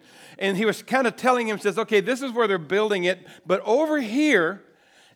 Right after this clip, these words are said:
over here is a, it,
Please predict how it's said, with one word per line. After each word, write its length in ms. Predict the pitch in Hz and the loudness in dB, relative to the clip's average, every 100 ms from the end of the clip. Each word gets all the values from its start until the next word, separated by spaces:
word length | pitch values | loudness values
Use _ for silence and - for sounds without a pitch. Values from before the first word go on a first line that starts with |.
| - | 0
over 260 | 233 294 | 0 2
here 320 | 277 254 277 240 | 0 0 0 0
is 160 | 175 | 2
a, 260 | 180 151 117 - _ _ _ _ _ _ _ _ _ _ _ - | 2 2 -2 -16 _ _ _ _ _ _ _ _ _ _ _ -2
it, 160 | 190 | -2